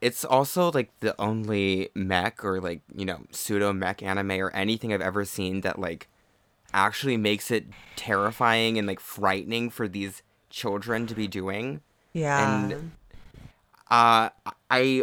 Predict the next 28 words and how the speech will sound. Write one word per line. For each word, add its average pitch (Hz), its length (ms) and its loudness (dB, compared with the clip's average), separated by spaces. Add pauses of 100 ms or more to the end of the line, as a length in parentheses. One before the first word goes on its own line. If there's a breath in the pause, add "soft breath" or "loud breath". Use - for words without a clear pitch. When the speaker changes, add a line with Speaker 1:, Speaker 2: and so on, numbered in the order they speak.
Speaker 1:
always 151 360 2
remember, 110 380 2
like, 104 160 2
in 107 60 0
the 101 100 0
first 101 360 0
episode, 104 580 -2
like, 92 200 -4
when, 92 260 0
uh, 90 260 -6 (500)
the 98 260 0 (120)
Eva 98 260 2
gets 98 220 -2
impaled 101 640 -2
by, 95 140 2
like, 90 180 -6
the - 200 -2
angel. 95 680 -4 (280 soft breath)
It's, 143 220 2
like, 170 320 0
actually 107 680 4 (1120)
skin 120 460 0
crawling. 78 520 -2
Like, 87 200 -12
you 113 160 0
feel 120 420 2
it 85 220 -6
happen. 92 540 -6